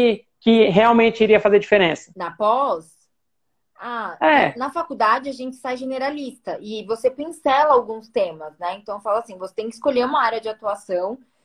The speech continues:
Speaker 1: e ser muito bom naquilo, porque quem sabe tudo não sabe nada.
Speaker 2: Isso mesmo.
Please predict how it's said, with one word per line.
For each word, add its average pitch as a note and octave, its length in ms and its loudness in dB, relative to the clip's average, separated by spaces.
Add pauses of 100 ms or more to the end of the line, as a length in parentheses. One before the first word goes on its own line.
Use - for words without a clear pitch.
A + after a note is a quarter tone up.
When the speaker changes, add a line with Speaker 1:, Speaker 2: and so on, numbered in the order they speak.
(120)
Speaker 1:
e A3+ 60 -12
ser C#4 240 2
muito C4 280 -2
bom D4 200 2
naquilo, C#4 440 -4
porque G3+ 200 -6
quem G#3+ 160 -12
sabe A3+ 260 -2
tudo A#3 220 -6
não B3 160 -4
sabe B3 280 -2
nada. E3 440 -6 (1400)
Speaker 2:
Isso E3 260 2
mesmo. C4 300 -2